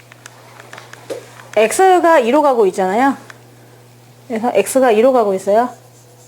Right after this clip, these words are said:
X가 이로 가고 있기 때문에 X에서 이를 뺀 걸 T라고 해볼게. 얘에서 얘 뺀 거로 치환을 하는 거죠.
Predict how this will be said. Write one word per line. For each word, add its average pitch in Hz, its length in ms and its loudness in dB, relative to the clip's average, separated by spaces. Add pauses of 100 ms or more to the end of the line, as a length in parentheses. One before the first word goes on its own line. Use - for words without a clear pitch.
(360)
X가 233 300 -2
이로 208 140 2
가고 226 180 2
있기 208 140 -2
때문에 220 520 0 (960)
X에서 277 920 2 (420)
이를 269 300 0
뺀 359 220 0
걸 320 440 2 (920)
T라고 381 360 0
해볼게. 269 520 0 (2000)
얘에서 277 560 4
얘 208 180 0
뺀 285 200 2
거로 240 300 2
치환을 247 300 0
하는 208 240 0
거죠. 254 300 0